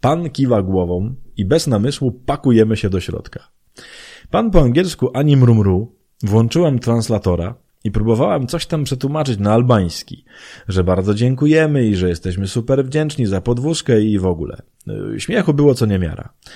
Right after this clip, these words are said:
Pan próbował trochę coś tam po swojemu, trochę na migi i tak w tej miłej, zabawnej konwersacji wysadził nas w miejscu, gdzie miał wysadzić nas nasz autobus. Była taka godzina, że obeszliśmy trochę centrum miasteczka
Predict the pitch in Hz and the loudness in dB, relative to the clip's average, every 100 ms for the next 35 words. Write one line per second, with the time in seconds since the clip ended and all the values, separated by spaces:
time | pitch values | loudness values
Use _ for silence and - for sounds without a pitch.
0 | - - - - 185 233 180 156 143 104 | -20 -20 -20 -4 -2 0 0 4 4 6
1 | 101 127 - - - 175 139 127 - 120 | 4 0 -4 -4 -4 -2 -2 -2 0 0
2 | 117 - 110 101 90 87 85 160 143 117 | 0 -2 0 0 0 -2 -2 -2 0 0
3 | 95 104 135 104 95 101 104 - 98 90 | 0 0 0 0 0 -2 -4 -4 -4 -2
4 | 104 95 87 85 87 98 98 87 85 87 | 0 0 -2 -2 0 0 -2 -4 -4 -4
5 | 87 139 - 113 117 - - - 101 113 | -4 -4 -4 -6 -8 -20 -20 -10 -2 0
6 | 185 131 90 87 80 101 135 - 139 95 | 2 2 0 -2 -6 -8 -10 -14 -12 -4
7 | 101 190 196 - 143 107 98 92 104 120 | -2 -2 -4 -6 -6 -4 -2 -2 -2 -4
8 | 131 175 107 90 107 - 92 85 - - | -4 -2 -2 -4 -6 -6 -6 -6 -8 -12
9 | - - 131 - - - _ 190 190 85 | -14 -4 -2 -2 -6 -18 _ -6 -4 -6
10 | 69 - - _ _ _ _ 104 196 196 | -8 -20 -20 _ _ _ _ 0 0 2
11 | 185 160 123 95 82 85 - _ _ - | -2 0 0 0 -2 -6 -10 _ _ -20
12 | - - 98 120 156 208 - 160 131 - | -20 -10 2 2 4 0 -2 -4 -2 0
13 | 127 110 101 98 98 90 82 - 80 - | 0 0 -2 -4 -2 -4 -4 -6 -10 -10
14 | 92 117 | -10 -10